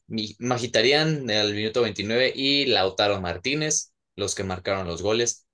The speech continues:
Y también para cerrar la jornada, un partido también interesante. Roma recibía a la Juventus, que con gol de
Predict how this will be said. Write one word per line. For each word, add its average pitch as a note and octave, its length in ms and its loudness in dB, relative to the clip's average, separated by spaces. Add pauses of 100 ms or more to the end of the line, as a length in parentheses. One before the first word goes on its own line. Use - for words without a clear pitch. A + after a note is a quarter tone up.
(160)
Y - 80 -8
también D#3+ 300 4
para A#2 180 6
cerrar A#2+ 380 4
la A2+ 120 2
jornada, C#3+ 440 2
un D3+ 200 -2
partido A#2 560 2 (160)
también A2 260 0
interesante. C3 720 -2 (640)
Roma D#3 460 6
recibía C3+ 720 2
a G#2+ 60 0
la D3+ 160 6
Juventus, D#3 500 2
que F3 340 4
con A#2+ 200 -2
gol C#3+ 240 4
de E3+ 260 2